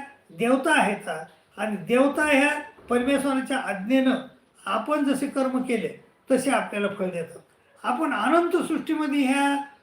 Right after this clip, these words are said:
अ, संसारात फिरलेलो आहोत, अनंत, अ, वर्षापासून या, अ, संसारात फिर-, फिरत आहोत. आणि आपण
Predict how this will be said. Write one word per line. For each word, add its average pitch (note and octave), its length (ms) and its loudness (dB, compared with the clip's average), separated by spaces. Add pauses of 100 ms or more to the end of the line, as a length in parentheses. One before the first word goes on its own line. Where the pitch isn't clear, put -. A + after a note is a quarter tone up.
(100)
अ, A3 380 0
संसारात A#3+ 640 -4
फिरलेलो F#3 340 -4
आहोत, C3 140 -4 (240)
अनंत, D#4+ 400 0 (500)
अ, G#3+ 40 -2
वर्षापासून A#3 760 0
या, A#3 120 0 (340)
अ, F3+ 240 -2
संसारात A3 460 -4
फिर-, F#3+ 360 -6 (420)
फिरत A#3+ 240 4
आहोत. B3 440 2 (240)
आणि A#3 420 2 (1000)
आपण C#4+ 440 2